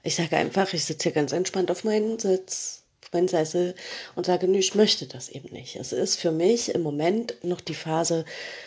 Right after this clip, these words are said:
ähm, diese experimentelle Phase, so wie ein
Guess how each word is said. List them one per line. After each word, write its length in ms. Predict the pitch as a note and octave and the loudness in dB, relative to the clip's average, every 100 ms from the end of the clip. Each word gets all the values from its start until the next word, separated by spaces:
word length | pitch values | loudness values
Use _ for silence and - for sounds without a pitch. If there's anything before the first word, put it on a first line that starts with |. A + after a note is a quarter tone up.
| - | -8
ähm, 460 | - D#3+ D#3+ D3+ C#3 - - | -2 0 0 -2 -4 -10 -6
diese 180 | D#3+ - | 0 4
experimentelle 880 | F3+ - C#4+ C#4 B3 A3 G#3+ G#3+ | 4 4 4 6 6 6 4 2
Phase, 600 | G3+ - F#3+ F#3+ F#3+ F#3+ - _ _ _ | 0 -2 0 0 0 -2 -6 _ _ _
so 440 | - D3+ D#3+ D3+ D3 - | -12 -6 -4 -2 -4 -8
wie 220 | C#3 C#3+ | -8 -8
ein 280 | C#3+ D3 | -8 -10